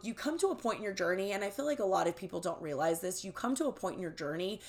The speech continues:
and you think, like, you've got it all figured out and it's smooth sailing from ever and ever and ever. And that's just not the case. Sometimes shit doesn't go as planned. Sometimes you regress, and that's okay. It fucking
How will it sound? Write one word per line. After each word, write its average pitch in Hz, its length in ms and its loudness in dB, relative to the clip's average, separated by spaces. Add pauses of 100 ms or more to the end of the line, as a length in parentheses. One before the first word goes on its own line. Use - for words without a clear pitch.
(220)
and 220 100 0
you 202 120 -4
think, 240 340 -2
like, 208 220 0
you've 196 100 -6
got 185 200 8
it 190 80 4
all 180 100 6
figured 185 320 0
out 131 220 2
and 196 100 0
it's 185 140 -2
smooth 247 320 2
sailing 190 360 4
from 175 180 -2
ever 190 240 6
and 190 100 4
ever 180 240 4
and 165 80 0
ever. 143 180 0
And 285 180 2
that's 349 160 2
just 269 140 0
not 202 180 8
the - 80 -2
case. - 400 -6 (320)
Sometimes 277 920 8
shit - 420 4
doesn't 247 360 6
go 208 340 10 (120)
as - 220 6
planned. 117 460 -6
Sometimes 247 840 6 (340)
you 262 300 10
regress, - 720 4
and 285 160 6
that's 320 340 8
okay. 254 580 6 (140)
It 277 220 8
fucking 262 760 2